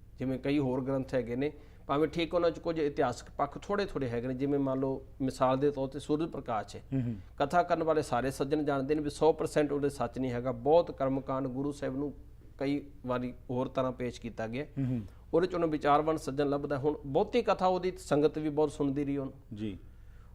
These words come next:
Speaker 1: ਚਾਹੀਦਾ ਤੇ ਇਹ ਸੀ ਵੀ ਗੁਰੂ ਗ੍ਰੰਥ ਸਾਹਿਬ ਦੇ ਵਿਚਾਰ ਕੀਤੀ ਜਾਂਦੀ,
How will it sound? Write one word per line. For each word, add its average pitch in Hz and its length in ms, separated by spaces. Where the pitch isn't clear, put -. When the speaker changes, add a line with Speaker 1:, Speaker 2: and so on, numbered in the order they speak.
Speaker 1:
ਚਾਹੀਦਾ 180 400
ਤੇ 214 120
ਇਹ 214 60
ਸੀ 214 120
ਵੀ 220 120
ਗੁਰੂ 214 160
ਗ੍ਰੰਥ 220 220
ਸਾਹਿਬ 226 160
ਦੇ 226 100
ਵਿਚਾਰ 170 300
ਕੀਤੀ 139 300
ਜਾਂਦੀ, 120 280